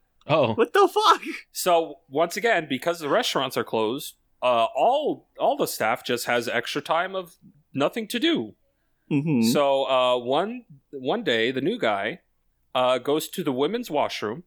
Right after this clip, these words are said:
Speaker 3: and the women's washroom has, like, a, like, lounge area for some
Speaker 1: Mm-hmm.
Speaker 3: reason. It just
Speaker 2: Sure.
Speaker 3: got couches and tables and whatever. Uh, he goes there and he falls asleep.
Speaker 1: Oh.
Speaker 3: He fall, he
Speaker 2: Hmm.
Speaker 3: falls asleep until clock out time.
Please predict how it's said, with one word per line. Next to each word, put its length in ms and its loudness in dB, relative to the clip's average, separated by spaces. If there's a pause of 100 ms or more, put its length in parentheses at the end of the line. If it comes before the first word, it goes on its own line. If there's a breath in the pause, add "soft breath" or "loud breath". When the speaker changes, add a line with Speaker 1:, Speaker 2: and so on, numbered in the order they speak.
(100)
Speaker 3:
and 240 -4
the 60 -2
women's 360 -2
washroom 480 -2
has, 280 -4
like, 220 -2
a, 300 -4 (500)
like, 240 -4
lounge 680 -4
area 460 -4 (240)
for 100 -4
some 160 0
Speaker 1:
Mm-hmm. 80 0
Speaker 3:
reason. 220 0
It 40 0 (100)
just 40 6
Speaker 2:
Sure. 240 4
Speaker 3:
got 340 -4
couches 420 -2
and 100 -10
tables 320 -8
and 100 -10
whatever. 320 -10 (380 loud breath)
Uh, 220 2
he 100 -8
goes 240 0
there 160 2
and 120 0
he 40 -2
falls 240 0
asleep. 260 -6 (440)
Speaker 1:
Oh. 360 -2
Speaker 3:
He 100 -4
fall, 240 2
he 140 2
Speaker 2:
Hmm. 80 4
Speaker 3:
falls 240 2
asleep 360 -6
until 340 -2
clock 340 -2
out 160 -2
time. 260 -8